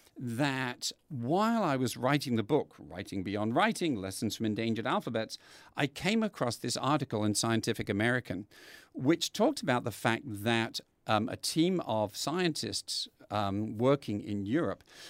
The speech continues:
had been looking at, in fact, some of these very ancient pictures. And these are cave drawings, um, from Lascaux,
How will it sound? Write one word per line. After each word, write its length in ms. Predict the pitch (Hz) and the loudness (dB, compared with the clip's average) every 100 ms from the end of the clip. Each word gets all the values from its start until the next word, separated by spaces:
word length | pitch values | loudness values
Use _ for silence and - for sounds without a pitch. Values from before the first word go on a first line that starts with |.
| - | -10
had 220 | 208 202 | -4 -2
been 260 | 170 175 165 | 0 2 4
looking 500 | 262 311 - 101 104 | 4 4 0 0 2
at, 300 | 110 110 117 | 0 0 0
in 180 | - 107 | 2 2
fact, 460 | - 95 156 - - _ | 0 -2 -2 -4 -14 _
some 300 | - 180 202 | 2 4 4
of 120 | 165 | 2
these 260 | 127 135 120 | 2 2 0
very 440 | 110 110 135 156 - | 2 4 4 2 -2
ancient 420 | 101 139 - 226 | -6 -4 -4 -2
pictures. 500 | 427 311 - - - - _ - - _ - | -4 -2 -4 -4 -8 -10 _ -20 -20 _ 2
And 400 | 127 123 123 104 | 4 6 4 4
these 340 | 123 151 156 | 4 4 2
are 240 | 113 110 101 | 0 -2 -2
cave 380 | - 143 160 | -2 0 2
drawings, 600 | 131 117 101 92 95 - - | 0 -2 -2 -2 -4 -6 -6
um, 220 | 107 98 | -4 -4
from 380 | 95 - 101 95 | -4 -2 0 0
Lascaux, 800 | 98 98 - - 156 143 139 143 | -2 0 0 4 8 8 8 4